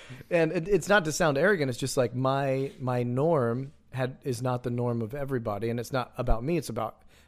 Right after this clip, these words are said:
familiarity with the Lord and his ways. And I started to get really intentional about, okay, spaces that the Lord is moving and how do I identify, oh, this is that, you know? Like, what's the,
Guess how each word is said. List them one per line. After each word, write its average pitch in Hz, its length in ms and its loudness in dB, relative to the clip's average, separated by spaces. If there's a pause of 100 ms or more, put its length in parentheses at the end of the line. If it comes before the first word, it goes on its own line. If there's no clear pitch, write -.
familiarity 120 520 4
with 117 140 8
the 120 80 2
Lord 123 240 0
and 113 80 -2
his 104 160 -6
ways. 113 480 -2 (480)
And 117 300 -2 (140)
I 127 100 0
started 143 420 0
to 135 120 -4
get 131 160 -4
really 123 220 0
intentional 117 420 -4
about, - 140 -6
okay, 196 180 -6
spaces 117 600 -4
that 117 140 -6
the 117 60 -6
Lord 117 220 0
is 104 100 -6
moving 113 560 -2
and 107 80 -6
how 120 140 -4
do 127 140 0
I 113 80 0
identify, 110 460 -4
oh, 113 140 -4
this 113 240 -4
is 107 160 -8
that, 101 400 -6
you 110 80 -6
know? 110 220 -8 (240)
Like, 123 140 -8
what's 127 160 -4
the, 117 180 -4